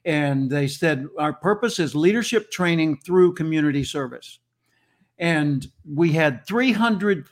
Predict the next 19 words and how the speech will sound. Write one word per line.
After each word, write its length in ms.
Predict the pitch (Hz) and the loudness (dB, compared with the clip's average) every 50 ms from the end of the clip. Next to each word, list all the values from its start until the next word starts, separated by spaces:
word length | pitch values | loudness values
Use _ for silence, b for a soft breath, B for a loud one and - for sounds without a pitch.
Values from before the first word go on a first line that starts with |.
| _ | _
fifty-six 1000 | - 226 240 240 - - 285 254 226 - - - 220 214 208 - - - - - - | -4 -4 -4 -4 -6 -2 -2 -2 -2 -2 -4 -2 0 -2 -2 -2 -10 -14 -14 -12 -4
thousand 760 | - 185 185 185 190 202 202 202 175 202 202 196 185 175 170 | -2 0 2 2 2 2 0 0 -2 -2 -2 0 0 0 2
members 460 | 170 180 180 175 131 123 123 127 110 | 2 2 0 0 -2 -2 -4 -4 -2
in 140 | 143 143 135 | 0 0 2
the 80 | 139 139 | 2 2
U 220 | 143 147 156 156 | 2 2 2 2
S 200 | 151 147 143 - | 0 -2 -2 -2
A. 400 | 156 151 139 123 120 120 117 - _ _ _ _ _ _ _ _ _ _ - | -2 -2 -2 -4 -6 -10 -12 -16 _ _ _ _ _ _ _ _ _ _ -4
And 140 | 147 147 147 | 0 2 2
I 140 | 156 185 180 | 2 2 2
joined 480 | 143 139 185 185 175 175 170 170 151 | 0 0 2 2 4 2 2 0 0
to 120 | - 156 135 | -2 -4 -6
start 400 | - - - 196 180 180 175 170 | -6 -6 0 2 4 4 4 2
a 60 | 165 | 0
new 220 | 156 160 175 190 202 | 0 0 0 0 0
chapter 580 | - - - 202 196 185 185 - 185 156 147 147 | -2 -4 -2 0 0 -2 -2 -4 -2 0 0 0
in 140 | 147 135 | 0 0
Pulaski 580 | 143 151 156 147 147 156 170 165 - - 180 160 | -2 -2 -2 0 0 0 0 -2 -2 -2 0 0
Heights 600 | 139 151 165 160 151 139 - - - - - - | 0 2 0 0 0 -2 -6 -10 -10 -10 -10 -12